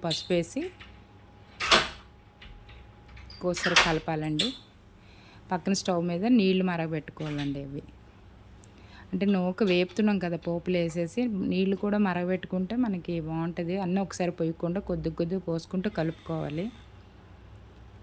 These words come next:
ఈ బాక్స్తో నూక వేసాను. నూక, ఆ, బియ్యం నూక, ఆ, గోధుమ నూక, అదే ఎర్ర గోధుమ నూక ఉంటుంది చూడండి, బెన్సీ రవ్వ అంటారు కదా, అది, పెసరపప్పు, మూడు కలిపి కప్పుతో వేసాను.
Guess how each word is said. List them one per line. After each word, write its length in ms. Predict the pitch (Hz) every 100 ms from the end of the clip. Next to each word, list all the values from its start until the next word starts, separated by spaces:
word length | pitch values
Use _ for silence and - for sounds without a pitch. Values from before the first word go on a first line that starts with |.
| - - - - - - - -
ఈ 100 | 196
బాక్స్తో 460 | 180 175 175 - 214
నూక 240 | 208 180 180
వేసాను. 400 | 175 - 156 151 - -
నూక, 420 | 180 175 180 -
ఆ, 580 | 208 240 247 - - 165
బియ్యం 360 | 156 175 170 185
నూక, 280 | 190 185 220
ఆ, 1080 | 254 311 - - - - - - 185 175 165 170
గోధుమ 240 | 165 175
నూక, 320 | 180 180 -
అదే 360 | 202 - 170 -
ఎర్ర 200 | 165 185
గోధుమ 300 | 185 196 196
నూక 200 | 185 175
ఉంటుంది 340 | 165 165 -
చూడండి, 300 | 151 160 160
బెన్సీ 380 | 156 165 160 175
రవ్వ 200 | 165 160
అంటారు 280 | 160 151 151
కదా, 200 | 147 151
అది, 300 | 143 196 294 - - - - - -
పెసరపప్పు, 500 | 180 165 165 165 -
మూడు 300 | 170 170 180
కలిపి 400 | 196 185 185 233
కప్పుతో 580 | 240 190 - 165 202 233 - - - -
వేసాను. 540 | 180 165 165 165 151